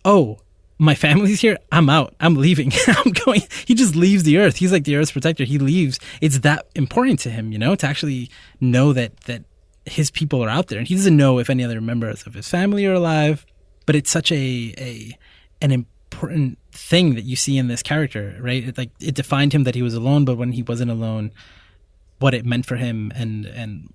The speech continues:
what he went through to, to try to, to connect with these people. And in a, in a, in a broader conversation about the reasons why, especially now in the United States, why families are, are being separated or were being separated, but still,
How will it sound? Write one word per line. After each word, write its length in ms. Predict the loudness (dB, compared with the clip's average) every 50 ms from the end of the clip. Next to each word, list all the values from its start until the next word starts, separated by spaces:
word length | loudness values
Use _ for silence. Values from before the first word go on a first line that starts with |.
| -20 -20 -14 -10
what 140 | -8 -8 -6
he 80 | -4 -4
went 160 | -4 -4 -4
through 120 | -4 -6 -8
to, 120 | -8 -10 -12 -12 _
to 120 | -14 -12 -10
try 260 | -8 -8 -8 -8 -8
to, 360 | -8 -8 -8 -8 -10 -10 -12 -14 _ -4
to 80 | -4 -2
connect 400 | 0 2 2 2 2 0 0 -2
with 120 | -4 -4
these 200 | -4 -8 -8 -6
people. 320 | -6 -6 -6 -6 -8 -14 -12 _ -2
And 220 | 0 0 0 0
in 160 | 0 0 0
a, 460 | 0 0 0 -2 -2 -4 -6 -8 -10 -8
in 140 | -4 -4 -4
a, 80 | -4
in 160 | -4 -4 -2 -2
a 60 | -2
broader 300 | 0 0 0 0 0 0
conversation 680 | 0 -2 -2 -2 -2 -2 -4 -4 -4 -6 -6 -6 -8 -8
about 500 | -8 -6 -6 -6 -6 -6 -8 -8 -10 -10 -10 _ -6 -2
the 100 | -2 -2
reasons 520 | 0 0 0 2 4 4 4 4 2 0 -2
why, 640 | -4 -2 -2 0 0 0 0 -2 -2 -4 -6 -8 _ -8
especially 540 | -4 -2 0 0 0 0 0 -2 -2 -4 -4 -2
now 340 | 0 2 2 2 2 0
in 80 | 0 -2
the 60 | -2
United 280 | -2 -4 -4 -4 -6 -6
States, 300 | -6 -6 -8 -8 -8 -8
why 200 | -6 -6 -6 -4
families 560 | -4 -4 -4 -4 -4 -4 -4 -6 -6 -8 -10
are, 300 | -12 -12 -14 -14 -14 -14
are 60 | -14 -12
being 200 | -10 -8 -8 -4
separated 640 | -2 -2 0 0 0 0 0 0 -2 -4 -6 -10 -16 _ _ _ -4
or 140 | -4 -4 -2
were 200 | 0 2 2 2
being 240 | 2 0 -2 -4
separated, 520 | -4 -6 -8 -8 -8 -8 -8 -6 -8 -8 -8
but 200 | -8 -8 -8 -6
still, 440 | -6 -6 -4 -4 -4 -6 -8 -12